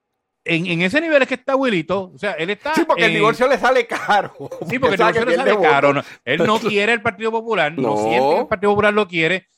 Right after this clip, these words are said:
Speaker 1: pero es que yo tengo un montón de viejos aquí, porque prácticamente así lo dice.
Speaker 2: Eso es lo que dijo,
Speaker 1: Un
Speaker 2: eso
Speaker 1: montón
Speaker 2: es lo
Speaker 1: de
Speaker 2: que dijo.
Speaker 1: viejos aquí que votan por la pava, aunque ponga ahí a Chencho cara de
Speaker 2: Sí,
Speaker 1: queso.
Speaker 2: sí, sí, sí.
Speaker 1: Y entonces,
Speaker 2: Ah.
Speaker 1: como en este caso, el Chencho cara de queso soy yo,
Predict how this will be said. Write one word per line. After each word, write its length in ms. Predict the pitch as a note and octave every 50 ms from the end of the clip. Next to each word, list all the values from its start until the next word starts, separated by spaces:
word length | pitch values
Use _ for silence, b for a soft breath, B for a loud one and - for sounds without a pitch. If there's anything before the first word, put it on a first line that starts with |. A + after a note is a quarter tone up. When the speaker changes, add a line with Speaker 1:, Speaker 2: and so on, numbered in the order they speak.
| _ _ _
Speaker 1:
pero 120 | A#2 G#2+ A2
es 40 | -
que 100 | B2 A#2+
yo 60 | B2
tengo 160 | B2 B2 B2+
un 80 | C#3 C#3
montón 420 | C#3 C#3+ C#3 B2+ - - C3 C3+ C#3+
de 100 | D3+ D3
viejos 420 | C3+ B2 A#2 A2 G#2+ G#2+ A2 A#2+ C3
aquí, 140 | B2+ G#2+
porque 220 | G#2 - - - A#2
prácticamente 400 | - A2 - C3+ D#3+ E3 F3 F#3+
así 140 | - A3 A3+
lo 100 | G#3+ E3
dice. 100 | F#3 E3+
Speaker 2:
Eso 80 | C#3 E3
es 40 | F3
lo 60 | D3+
que 120 | - D#3 C3
dijo, 400 | A#2+ A2+ - - - D3 - - -
Speaker 1:
Un 120 | A#2 C3+
Speaker 2:
eso 140 | C3+ - -
Speaker 1:
montón 0 |
Speaker 2:
es 60 | -
lo 60 | - -
Speaker 1:
de 60 | A#3
Speaker 2:
que 60 | G#3
dijo. 80 | D3 C3+
Speaker 1:
viejos 300 | A3 G#3 G#3 A#3 A#3 G#3
aquí 140 | F#3 F#3+
que 120 | F#3+ C4+ C#4
votan 340 | A#3 G3+ G3 G3+ G#3+ G#3+ G3
por 100 | A#3+ A#3+
la 140 | A#3+ A#3
pava, 600 | F3+ G#3 A#3+ C4+ C#4+ C#4+ C#4+ C4+ C4+ C4 C4 B3+ A#3+
aunque 260 | A3+ A3+ - - G3+
ponga 300 | - G#3 G#3 A3+ A3+ A3+
ahí 140 | A3 A#3 B3+
a 160 | B3 A3+ G#3+
Chencho 360 | - - G#3 A3+ G#3+ - G#3+ -
cara 160 | G#3+ G#3 G3
de 100 | F#3+ F3+
Speaker 2:
Sí, 100 | - -
Speaker 1:
queso. 240 | - B3+ F3 E3 D3+
Speaker 2:
sí, 180 | C#3 - D#3 D#3
sí, 60 | C#3+
sí. 120 | - D#3+ E3
Speaker 1:
Y 60 | D#3+ C3+
entonces, 380 | B2+ A#2 D3+ F3+ F#3 - A#3+
Speaker 2:
Ah. 40 | A3+
Speaker 1:
como 180 | F#3+ E3+ D#3 D3
en 60 | D3
este 180 | D3 - E3+
caso, 280 | D3+ D#3+ E3 D#3+ - A#3+
el 80 | A3 D#3
Chencho 340 | - D3+ C3+ A#2+ - C3+
cara 160 | A2+ C3+ C3 C3
de 100 | C3 B2
queso 200 | B2+ B2+ C3+ D3+
soy 200 | C3 F3+ A3+ B3
yo, 200 | A3 A3+ B3 -